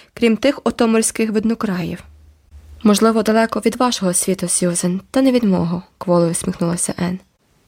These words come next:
«Я недобре вас розумію, пані Блайт, дорогенька. Але, звісно, я не надто вчена. Та якщо лікар Блайт купить будинок Морганів, тут він слушно зробить, можете бути певні. Там є водогін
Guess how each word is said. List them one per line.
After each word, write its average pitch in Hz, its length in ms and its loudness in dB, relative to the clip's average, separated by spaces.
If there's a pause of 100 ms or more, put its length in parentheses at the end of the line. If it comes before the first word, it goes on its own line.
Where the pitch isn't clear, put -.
(120)
«Я 220 100 4
недобре 175 380 2
вас 165 220 -2
розумію, 165 380 0
пані 165 240 -4
Блайт, 165 260 -4
дорогенька. 170 640 -4 (600)
Але, 202 380 0
звісно, - 500 -2
я 196 140 2
не 214 100 2
надто 220 260 -4
вчена. 170 500 -6 (460)
Та 185 120 2
якщо 185 280 2
лікар 214 280 2
Блайт 185 340 0
купить 190 380 -4
будинок 185 440 -2
Морганів, 185 520 -2 (400)
тут 185 220 0
він 247 100 2
слушно 190 400 -2
зробить, 156 520 -6
можете 202 340 0
бути 220 220 -4
певні. 165 480 -4 (500)
Там 262 200 2
є 240 120 2
водогін 170 600 -2